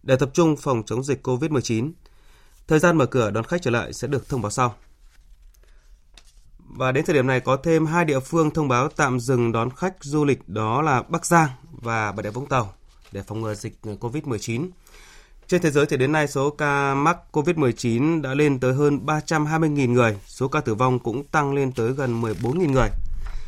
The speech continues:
Và tối qua, Bộ Y tế Campuchia ra thông báo cho biết đã xác định thêm ba mươi mốt người bị nhiễm bệnh tại tỉnh Prek Sihanouk. Đây là con số và ca mắc mới tăng cao kỷ lục trong vòng một ngày.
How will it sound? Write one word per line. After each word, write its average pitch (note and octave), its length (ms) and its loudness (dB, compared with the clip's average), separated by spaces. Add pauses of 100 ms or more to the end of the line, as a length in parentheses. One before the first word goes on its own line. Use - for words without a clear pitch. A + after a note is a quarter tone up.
(260)
Và A#2+ 100 -10
tối C#3+ 200 2
qua, F3+ 260 4
Bộ C3+ 140 -4
Y D#3 60 0
tế D3+ 200 0
Campuchia D#3 520 -2
ra D3+ 140 0
thông D3 260 -4
báo B2 200 -2
cho D3+ 140 -6
biết F3 220 -4
đã C3 240 -10
xác F3+ 180 -6
định B2+ 200 -6
thêm C3+ 340 -2
ba C3+ 140 -2
mươi C#3+ 120 -2
mốt F3+ 180 -4
người C#3+ 260 0
bị G#2+ 140 -4
nhiễm C3 200 -4
bệnh C3 260 -4
tại F#2+ 280 -8
tỉnh G#2 420 -4 (180)
Prek D3+ 240 -2
Sihanouk. D3 460 0 (380)
Đây D#3+ 240 6
là B2+ 80 4
con C3 160 0
số B2+ 680 0 (260)
và G2+ 140 -6
ca A#2+ 180 0
mắc C#3 200 2
mới A#2+ 240 2
tăng C3 260 -4
cao C#3 220 -4
kỷ A#2+ 160 -4
lục B2+ 180 4
trong B2+ 160 -6
vòng G#2 180 -6
một G2+ 100 -8
ngày. G#2 180 -6